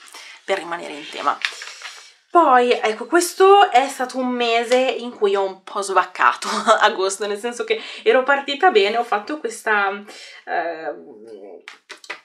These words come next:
questa, mm, cover page che doveva essere a,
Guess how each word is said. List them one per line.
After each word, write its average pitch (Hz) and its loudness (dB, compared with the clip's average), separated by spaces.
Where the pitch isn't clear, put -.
questa, 185 -2
mm, 175 -12
cover 247 4
page 220 4
che 254 0
doveva 208 2
essere 196 -2
a, - -12